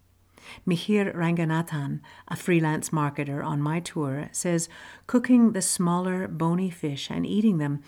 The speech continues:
is something we need to learn, and I don't think I know as yet where to start. To keep driving forward with their goal of shifting buyer behavior, Carnad's team has added new initiatives.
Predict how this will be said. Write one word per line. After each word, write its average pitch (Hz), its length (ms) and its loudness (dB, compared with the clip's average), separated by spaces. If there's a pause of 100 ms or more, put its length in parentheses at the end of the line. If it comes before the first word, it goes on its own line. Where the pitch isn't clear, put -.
(120)
is 196 160 -2
something 208 480 2
we 170 120 2
need 185 200 0
to 170 100 -2
learn, 147 520 0 (340)
and 170 160 0
I 185 80 2
don't 196 240 0
think 185 240 -2
I 170 180 2
know 170 220 4
as 139 180 -2
yet 165 340 -2
where 175 180 0
to 170 60 0
start. 196 440 -2 (1400)
To 240 120 2
keep 247 420 -4
driving 190 500 2
forward 160 500 0
with 160 200 -2
their 180 180 2
goal 160 420 0
of 151 140 -4
shifting 190 560 -2
buyer 165 380 2
behavior, 147 680 -2 (300)
Carnad's 202 560 2
team 196 360 2
has 180 240 -4
added 180 540 -4
new 214 240 6
initiatives. 147 640 -2